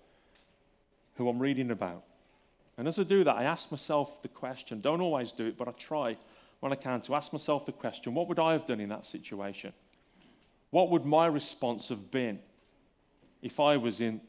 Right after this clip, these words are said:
if I was one of them twelve spies, for example, that went out to check out the land? And of course, the difficulty that we have is that we know the stories so well, and we know how they end.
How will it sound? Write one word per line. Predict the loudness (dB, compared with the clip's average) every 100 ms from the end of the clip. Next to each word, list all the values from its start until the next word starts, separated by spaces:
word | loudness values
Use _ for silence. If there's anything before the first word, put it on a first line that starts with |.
| _
if | -6 0
I |
was | 0 0
one | 0 0
of | -2
them | -4
twelve | -6 -8 -6 -6
spies, | -8 -8 -4 -4 -4 -8 -12 -16 -20 -20 -20 -12
for | -8
example, | -6 -2 -4 -4 -6
that | -4
went | -2 -4 -4
out | -2 -2 -4
to | -10
check | -8 -8 -4
out | -4 -4 -6 -16 _ _ _ -6
the |
land? | -2 0 0 -4 -10 -18 _ _ _ _ _ _ _ _ _ _ _ _
And | -12
of | 0
course, | 2 2
the | 0
difficulty | -2 -2 -2 -2 -2 0 -2
that | -2
we | -2 -2
have | -2 -4
is | -4 -6
that | -4
we | -2
know | -2 -2
the |
stories | -6 -8 -4 -2 -4 -6 -14 _ _ _ _
so | -8 0 2
well, | 4 2 2 -6 -20 _ _ _ _ _ -20 _
and | -2
we | 2 4
know | 6 4
how | 4 4
they | 4 4
end. | 4 2 -2